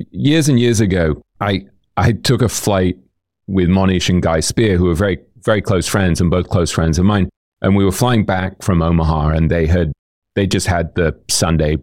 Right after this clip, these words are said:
brunch with Buffett and Munger. So they were both sort of high, like, they were just really excited and on top of the world. And Guy had rented a NetJets plane, which I,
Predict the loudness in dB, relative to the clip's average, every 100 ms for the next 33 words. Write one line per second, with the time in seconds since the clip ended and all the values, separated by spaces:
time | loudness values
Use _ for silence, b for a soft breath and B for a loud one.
0 | _ _ _ -4 -2 -2 -4 -2 -4 -2
1 | -4 -2 -2 0 0 -2 -2 0 0 2
2 | 0 0 -2 -2 -4 -4 -2 -2 -2 -4
3 | -2 -2 0 -4 -2 -2 0 0 0 0
4 | -2 -2 -2 0 0 0 -2 -4 -2 -2
5 | -2 -4 -10 _ -6 -4 0 0 0 -2
6 | -6 b b -4 -2 -2 -4 -6 -4 -2
7 | 0 0 0 -2 _ _ -2 0 2 0
8 | -2 -2 -4 -4 -10 -6 -4 0 -2 -2
9 | -4 -4 -4 -4